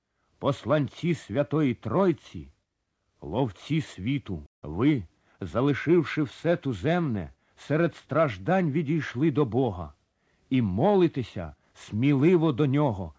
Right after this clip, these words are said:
щоб спаслися душі наші. Слава Отцеві і Синові і Святому Духові!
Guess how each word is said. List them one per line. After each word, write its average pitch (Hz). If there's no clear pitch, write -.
щоб -
спаслися 117
душі 92
наші. 85
Слава 127
Отцеві 131
і 113
Синові 131
і 143
Святому 147
Духові! 104